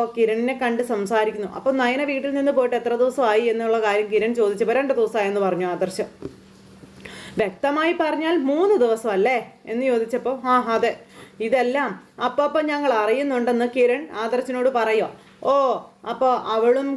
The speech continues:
കല്യാണിയെ വിളിച്ച് റെക്കമെൻഡേഷൻ നടത്തുന്നുണ്ടെങ്കിലും?" ചോദിച്ചപ്പം, "ഓരോ റെക്കമെൻഡേഷനും നടത്തുന്നില്ല,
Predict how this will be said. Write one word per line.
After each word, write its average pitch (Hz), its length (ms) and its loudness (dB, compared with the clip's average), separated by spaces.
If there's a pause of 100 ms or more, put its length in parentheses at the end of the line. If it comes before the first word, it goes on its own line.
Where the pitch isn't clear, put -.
(120)
കല്യാണിയെ 233 440 0
വിളിച്ച് 277 200 0
റെക്കമെൻഡേഷൻ 247 560 0
നടത്തുന്നുണ്ടെങ്കിലും?" 254 580 -2
ചോദിച്ചപ്പം, 247 540 2 (120)
"ഓരോ 277 300 2
റെക്കമെൻഡേഷനും 285 760 -2
നടത്തുന്നില്ല, 285 500 0